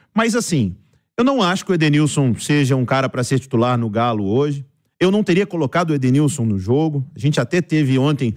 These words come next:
na prorrogação, um belíssimo debate sobre o meio-campo do Galo. É, mas é um desfalque, né, Edu? Pra um jogo fora. E até se a gente fosse imaginar, pô, se o Milito quisesse dar um descanso pros caras que são os titulares dele, ele podia usar o Edenilson lá em Caracas.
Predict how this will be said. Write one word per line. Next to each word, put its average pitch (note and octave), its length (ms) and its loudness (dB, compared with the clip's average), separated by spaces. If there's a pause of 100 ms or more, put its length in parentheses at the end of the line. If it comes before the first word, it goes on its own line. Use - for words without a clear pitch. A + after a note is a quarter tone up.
(160)
na B2 100 0
prorrogação, B2+ 580 0
um C#3 60 2
belíssimo C3+ 520 0
debate B2+ 500 -2
sobre C3 240 -2
o - 20 2
meio-campo B2+ 480 0
do A#2+ 100 -2
Galo. A#2+ 340 -2 (520)
É, A#2+ 420 2 (140)
mas G#3+ 200 0
é D3+ 40 0
um D3 60 2
desfalque, D#3 560 -2
né, C#3 140 0
Edu? G2+ 360 -2
Pra C#3 120 -2
um D#3 100 4
jogo B2 260 0
fora. E3 500 -2 (360)
E F3 80 4
até G3 240 -2
se A#3 100 -4
a G#3+ 40 -2
gente G3+ 180 0
fosse F3 240 0
imaginar, C#3+ 500 2 (220)
pô, E3 140 2
se F3 100 -4
o - 20 2
Milito F3+ 320 0
quisesse D3+ 500 0
dar C3+ 180 0
um B2+ 100 -2
descanso C3+ 420 -2
pros C#3 220 -4
caras F3+ 340 -4
que C#3 100 -8
são C#3+ 180 0
os C3 80 -2
titulares A#2+ 640 -2
dele, B2+ 360 -2 (480)
ele E3 120 2
podia D3+ 320 -2
usar D#3 180 0
o E3 80 0
Edenilson G#3+ 520 2
lá B2+ 100 2
em B2+ 40 2
Caracas. G#2 560 -4